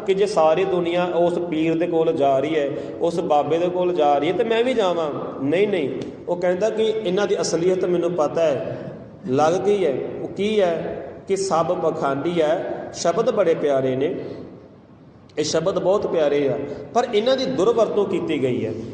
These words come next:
ਇਸ ਕਰਕੇ ਗੁਰੂ ਨਾਨਕ ਸਾਹਿਬ ਕਹਿੰਦੇ, ਜੋ ਇਹ ਇੰਨਾ ਤਪ ਸਾਧ ਕੇ ਪ੍ਰਾਪਤ ਕਰਦੇ ਨੇ, ਉਹ ਸੁੱਤੇ ਸਿੱਧ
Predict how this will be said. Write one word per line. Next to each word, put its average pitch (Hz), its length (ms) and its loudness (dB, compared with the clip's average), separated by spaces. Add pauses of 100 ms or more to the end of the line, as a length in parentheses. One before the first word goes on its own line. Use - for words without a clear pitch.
(240)
ਇਸ 190 200 0
ਕਰਕੇ 233 360 2
ਗੁਰੂ 214 180 2
ਨਾਨਕ 175 240 2
ਸਾਹਿਬ 190 240 0
ਕਹਿੰਦੇ, 196 280 2
ਜੋ 190 400 2
ਇਹ 196 260 2 (100)
ਇੰਨਾ 185 480 2 (640)
ਤਪ 170 260 2
ਸਾਧ 202 400 2
ਕੇ 220 120 2
ਪ੍ਰਾਪਤ 175 500 0
ਕਰਦੇ 156 360 0
ਨੇ, 160 180 0 (380)
ਉਹ 214 420 0
ਸੁੱਤੇ 180 440 0
ਸਿੱਧ 190 260 -2